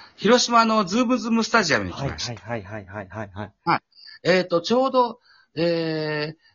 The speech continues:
Speaker 1: ちょっと前までラジオトークで、
Speaker 2: はい、はい、はい。
Speaker 1: 野球とハロプロが好きならそれでいいじゃないっていう番組をやってたハマースキーってやつがいました。
Speaker 2: はい、はい、はい、はい。
Speaker 1: 彼と一緒に二人で行ってきたんですよ。
Speaker 2: えー、誰投げてました？
Speaker 1: うん。
Speaker 2: 誰投げてました？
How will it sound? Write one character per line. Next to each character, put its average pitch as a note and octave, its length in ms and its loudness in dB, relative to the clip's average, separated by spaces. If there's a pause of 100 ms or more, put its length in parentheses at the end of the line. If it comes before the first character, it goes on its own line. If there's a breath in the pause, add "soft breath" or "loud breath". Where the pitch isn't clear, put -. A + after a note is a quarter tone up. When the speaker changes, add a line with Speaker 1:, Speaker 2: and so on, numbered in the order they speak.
(120)
Speaker 1:
ち D4+ 80 0
ょ - 20 2
っ D#4+ 40 -10 (260)
と C#4 100 4
前 F#3+ 200 8
ま B2 160 0
で E2 260 -10
ラ C3 180 4
ジ B2+ 140 -2
オ C3 100 4
ト B2+ 180 4
ー - 40 -2
ク - 160 -12 (100)
で、 E2 220 -12
Speaker 2:
は A2+ 140 -8
い、 - 20 -12
は G2+ 140 -12
い、 F#2 40 -14
は G#2 140 -12
い。 F#2+ 100 -14 (140)
Speaker 1:
野 E3+ 100 -2 (240)
球 B3+ 60 -10
と B3+ 160 4
ハ G3 180 6
ロ G#3+ 140 4
プ G#3+ 160 -2
ロ G#3 160 4
が G3+ 120 2
好 - 100 -10
き - 100 -10
な F3+ 100 2
ら D3+ 80 2
そ A#2+ 140 -2
れ B2+ 80 -2
で C3+ 100 -2
い C3+ 100 0
い - 20 0
じ A2+ 100 0
ゃ G#2 40 -2
な G2 120 -2
い F#2 40 -4
っ - 40 -20
て F2+ 80 -10
い - 20 -6
う E2+ 40 -10
番 F2+ 180 -2
組 F2+ 140 -8
を - 20 -6
や F2+ 60 -8
っ - 40 -16
て G2 100 -16
た F2 120 -8
ハ D3 180 2
マ G#3 220 8
ー D#3+ 60 2
ス - 120 -12
キ G2+ 120 -12
ー F#2 60 -10
っ - 40 -20
て F2 80 -12
や F2 80 -10
つ - 60 -20
が E2+ 140 -8
い E2+ 40 -12
ま E2+ 120 -14
し - 80 -6
た。 B2 60 -8
Speaker 2:
は A#2+ 60 -4
い、 G#2 60 -8
は G#2 160 -8
い、 G2 40 -10
は G2+ 140 -10
い、 F2+ 40 -14
は F#2+ 120 -14
い。 F2 80 -16 (340)
Speaker 1:
彼 A3+ 380 4
と - 260 0
一 A#2+ 60 2
緒 - 180 -2
に D3+ 60 2
二 D3 60 -6
人 F3+ 140 0
で A#2+ 100 -4
行 F2+ 80 -8
っ - 20 -20
て F2+ 60 -20
き - 40 -20
た E2 80 -12
ん D#2 40 -12
で D#2 60 -18
す - 140 -20
よ。 C3 80 -10
Speaker 2:
え D#3+ 720 -10
ー、 A#2+ 80 -16
誰 C3 200 -8
投 A2 100 -6
げ F#2 80 -8
て F3+ 80 0
ま F#2+ 80 -8
し F#2 60 -20
た？ - 20 -14
Speaker 1:
う F#2 40 -14
ん。 - 20 -14
Speaker 2:
誰 G#2+ 160 -12
投 F#2+ 80 -12
げ E2+ 80 -16
て E2 80 -20
ま E2+ 100 -18
し - 100 -20
た？ - 60 -20